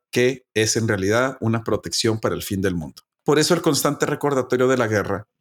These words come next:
del fin de la naturaleza. Los túneles subterráneos llevan a búnkers que podrán albergar una gran parte de la población de Denver.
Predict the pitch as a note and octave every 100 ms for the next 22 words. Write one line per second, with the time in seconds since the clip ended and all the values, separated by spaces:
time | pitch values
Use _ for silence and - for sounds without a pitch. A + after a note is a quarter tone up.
0 | _ - E2+ - A#2 A#2+ A2+ A#2 G#2+ G2+
1 | F#2 F#2+ F#2 _ _ _ _ A#2 A2+ F3
2 | G3 F#3 - F3 G3+ B3+ C#4+ - _ _
3 | - C3+ C3 D3 C3 D3+ E3 D#3+ - C3+
4 | A#2+ B2 C3 B2 A2+ B2 B2 B2 B2 B2
5 | B2 B2 A2+ G#2 F#2+ - G2+ G2 E2 E2+